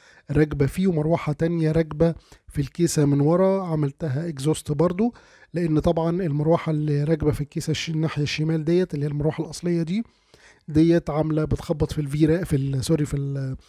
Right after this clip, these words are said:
في الهيت سينك اللي على الفي رام، فطبعًا مش هينفع، خايف لحسن تعمل مثلًا مشكلة ولا حاجة، فنقلتها ورا وحطيت كده كده مروحة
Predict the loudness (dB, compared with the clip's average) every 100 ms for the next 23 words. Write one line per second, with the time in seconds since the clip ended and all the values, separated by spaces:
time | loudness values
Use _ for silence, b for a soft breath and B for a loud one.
0 | b b _ 0 2 2 2 2 2 2
1 | 0 0 0 0 2 2 2 0 -8 b
2 | b -6 0 2 4 2 0 B B -6
3 | -2 2 4 2 0 -2 -2 -8 -4 0
4 | 0 0 -6 -4 -2 0 0 2 2 0
5 | 0 0 0 0 0 0 0 0 -2 -2
6 | 0 0 -2 -2 0 2 2 0 b b
7 | b b -8 -6 -4 -4 -2 0 0 2
8 | 2 4 4 4 0